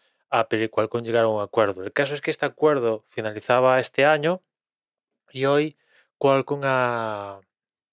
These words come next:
ha emitido un comunicado diciendo que ha renovado, ha renovado con Apple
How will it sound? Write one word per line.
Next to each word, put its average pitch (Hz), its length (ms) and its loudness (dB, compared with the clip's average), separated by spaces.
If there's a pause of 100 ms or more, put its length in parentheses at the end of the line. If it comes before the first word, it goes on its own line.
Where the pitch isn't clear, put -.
(560)
ha 120 120 0
emitido 123 320 -4
un 117 60 -8
comunicado 123 500 -4
diciendo 123 400 -6
que 127 140 0
ha 117 40 4
renovado, 101 520 0
ha 95 80 -6
renovado 107 400 -2
con 113 160 -8
Apple 147 400 -6